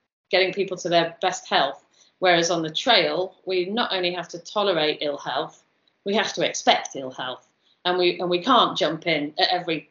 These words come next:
you know, if we jumped in every time someone threw up, or jumped in when someone had a manky looking blister, or jumped in when someone was hallucinating, which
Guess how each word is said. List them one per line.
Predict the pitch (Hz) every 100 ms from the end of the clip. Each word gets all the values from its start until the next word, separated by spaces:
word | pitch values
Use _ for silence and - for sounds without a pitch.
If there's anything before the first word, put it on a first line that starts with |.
| -
you | 196
know, | 160
if | 160
we | 220
jumped | 240 226 220
in | 196
every | 185
time | 180 180 170
someone | 180 165 156
threw | - 180 185
up, | 143 165 -
or |
jumped | 147 202 202 -
in | 190
when | 175 175
someone | 175 175
had | 156
a |
manky | 165 170 -
looking | 165 165 165 165 - _ _ -
blister, | 208 208 - 135 247 - - -
or | 175
jumped | 175 226 226 220
in | 202
when | 190
someone | 185 196 185
was | 180 175
hallucinating, | 185 175 214 - 214 175 160 - 180 240
which | 196 - -